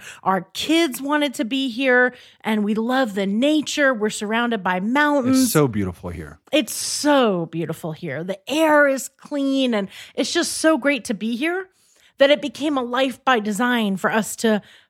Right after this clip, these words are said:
Speaker 1: pick up and move our family to Idaho. So that's why Idaho. And the second question we get asked about our move to Idaho is,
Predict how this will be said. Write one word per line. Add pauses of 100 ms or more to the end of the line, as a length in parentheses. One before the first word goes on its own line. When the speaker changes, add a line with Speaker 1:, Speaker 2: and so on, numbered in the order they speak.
Speaker 1:
pick
up
and
move
our
family
to
Idaho.
So
that's (360)
why
Idaho. (240)
And
the
second
question
we
get
asked
about
our
move
to
Idaho
is,